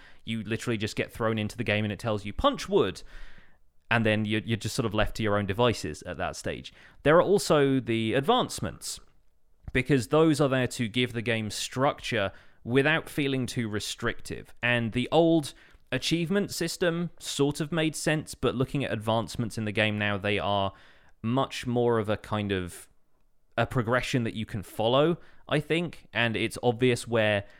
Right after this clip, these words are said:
things branch off into challenges and little kind of extra tasks you can do that aren't necessarily part of the main path.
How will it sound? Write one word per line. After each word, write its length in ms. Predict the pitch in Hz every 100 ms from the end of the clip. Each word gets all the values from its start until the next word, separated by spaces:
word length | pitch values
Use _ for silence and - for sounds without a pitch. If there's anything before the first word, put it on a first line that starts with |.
| -
things 320 | - 120 107
branch 400 | - 113 113 -
off 180 | 107 107
into 600 | 107 107 - 101 95 92 - - _ -
challenges 680 | - 151 135 117 110 101 -
and 320 | 104 98 95
little 240 | 104 104
kind 160 | - 110
of 80 | 98
extra 320 | 131 - 127
tasks 440 | 127 120 - -
you 80 | 113
can 120 | 113
do 220 | 104 104
that 100 | 101 -
aren't 220 | 110 101
necessarily 480 | 95 - 110 101 98
part 320 | - 107 87
of 140 | 101
the 100 | 104
main 300 | 98 98 92
path. 560 | 85 - 90 - -